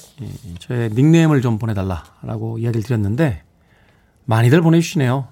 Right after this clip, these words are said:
네, 김인숙 씨께서요, "테디 강추합니다"라고.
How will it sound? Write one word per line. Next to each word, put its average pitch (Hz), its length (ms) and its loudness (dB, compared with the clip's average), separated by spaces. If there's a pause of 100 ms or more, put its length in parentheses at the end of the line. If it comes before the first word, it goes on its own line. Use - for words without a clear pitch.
네, 95 360 -14
김인숙 180 500 2
씨께서요, 147 520 -2 (120)
"테디 226 600 0 (340)
강추합니다"라고. 147 1200 -2